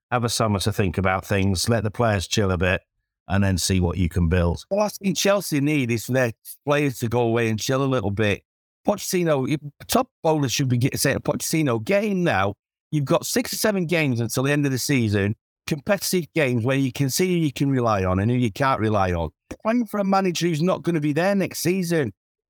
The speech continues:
Speaker 2: They need to be playing for a manager who is, who is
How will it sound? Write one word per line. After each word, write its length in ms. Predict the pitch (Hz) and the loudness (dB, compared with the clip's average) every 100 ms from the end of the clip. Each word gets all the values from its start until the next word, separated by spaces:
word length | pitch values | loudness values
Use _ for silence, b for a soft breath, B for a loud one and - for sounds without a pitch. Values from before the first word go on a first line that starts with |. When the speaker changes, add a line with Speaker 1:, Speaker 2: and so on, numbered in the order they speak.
| - | -6
Speaker 2:
They 160 | 160 180 | -2 0
need 260 | 190 220 | 0 0
to 100 | 196 | 0
be 80 | 185 | -2
playing 240 | 180 175 160 | 0 0 0
for 120 | 151 | -2
a 40 | |
manager 600 | 156 175 180 131 127 107 - | 0 0 0 0 0 0 0
who 140 | 139 | 0
is, 160 | 131 - - - | 0 -4 -4 0
who 140 | 143 | 0
is 160 | 127 | -2